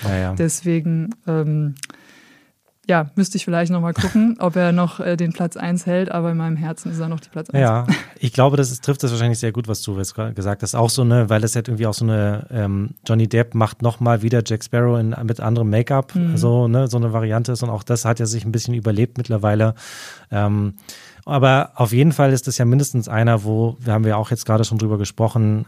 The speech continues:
Speaker 1: ähm, ich meine, wann ist das? Das Original ist von irgendwie aus den fünfzigern, glaub ich,
Speaker 2: Ja.
Speaker 1: ne? Ähm, also da sollte sich niemand darüber beschweren, dass es da mal halt eben eine Neuinterpretation gibt. Zumal eine, die halt tatsächlich ja eben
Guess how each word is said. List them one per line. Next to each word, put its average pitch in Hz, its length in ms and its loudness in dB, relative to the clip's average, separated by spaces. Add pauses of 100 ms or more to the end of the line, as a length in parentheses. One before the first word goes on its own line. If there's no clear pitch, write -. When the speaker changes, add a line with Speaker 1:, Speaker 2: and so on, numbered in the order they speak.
Speaker 1:
ähm, 98 400 2 (460)
ich 107 120 -4
meine, 101 180 2
wann 107 120 4
ist - 120 -2
das? 110 100 -2
Das 107 160 -2
Original 104 300 2
ist 107 80 -2
von 123 140 -6
irgendwie 110 240 -2
aus 98 80 -4
den 101 80 -2
fünfzigern, 101 560 0
glaub 101 160 0
ich, - 80 2
Speaker 2:
Ja. 110 80 0
Speaker 1:
ne? 113 160 2 (440)
Ähm, 101 460 0 (140)
also 104 180 -4
da 113 320 2 (340)
sollte 117 260 2
sich 113 180 -4
niemand 120 300 2
darüber 110 200 0
beschweren, 113 380 0
dass 104 120 -4
es 101 120 -8
da 107 120 0
mal 107 140 0
halt 98 160 -6
eben 104 120 -4
eine 101 120 -2
Neuinterpretation 107 760 -4
gibt. 104 160 -8
Zumal 120 500 2
eine, 117 240 0
die 110 160 -4
halt 107 80 -2
tatsächlich 107 300 -4 (100)
ja 110 60 -6
eben 104 300 0